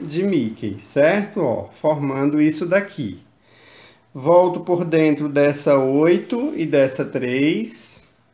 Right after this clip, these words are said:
E vou fazer a mesma coisa desse lado aqui, ó.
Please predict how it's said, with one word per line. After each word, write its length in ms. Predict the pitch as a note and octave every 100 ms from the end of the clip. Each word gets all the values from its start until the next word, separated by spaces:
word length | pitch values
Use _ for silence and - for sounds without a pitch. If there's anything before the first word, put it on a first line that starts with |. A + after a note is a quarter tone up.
| _ _ _ _ _ _ _ _ _ _ _ _ _ _
E 140 | - D3
vou 300 | D3 E3+ E3+
fazer 600 | F#3+ E3 D3 D#3 D#3+ E3
a 80 | D#3+
mesma 560 | E3 F3+ A3+ A#3 A3
coisa 640 | A3 F3 F3 F#3 F#3 A3 G#3+
desse 460 | D#3+ F3 G3 -
lado 420 | G3+ E3+ D#3+ E3+ G#3+
aqui, 400 | A3 - B2 F#2+
ó. 200 | F2